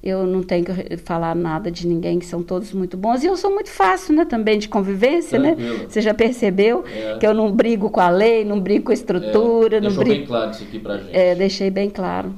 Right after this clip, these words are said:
Speaker 2: Mais
Speaker 1: né?
Speaker 2: uma vez, muito obrigado, viu, doutor Gorete? Volte sempre.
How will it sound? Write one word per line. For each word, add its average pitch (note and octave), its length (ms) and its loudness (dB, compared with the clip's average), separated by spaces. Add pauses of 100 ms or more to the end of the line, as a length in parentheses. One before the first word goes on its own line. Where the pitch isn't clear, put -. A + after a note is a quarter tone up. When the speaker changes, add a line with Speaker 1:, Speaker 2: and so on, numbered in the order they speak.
Speaker 2:
Mais D3 180 -2
Speaker 1:
né? F#3 60 0
Speaker 2:
uma C3+ 80 0
vez, C#3 180 -4
muito C#3+ 200 -8
obrigado, A2 340 -4
viu, B2 100 -8
doutor A#2 220 -8
Gorete? F#2+ 320 -12
Volte D3 240 -6
sempre. G#2+ 320 -12